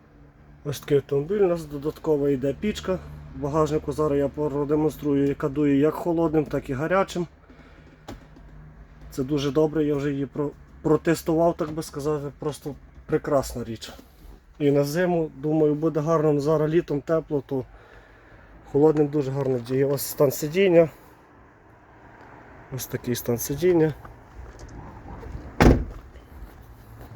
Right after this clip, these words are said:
Покажу багажний відсік.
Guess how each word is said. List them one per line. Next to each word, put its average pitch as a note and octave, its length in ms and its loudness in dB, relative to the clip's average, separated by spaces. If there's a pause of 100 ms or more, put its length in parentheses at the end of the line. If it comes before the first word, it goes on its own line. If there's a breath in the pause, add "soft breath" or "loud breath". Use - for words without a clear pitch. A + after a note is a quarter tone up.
(1400)
Покажу C3 420 0
багажний F3 380 2
відсік. E3 360 -2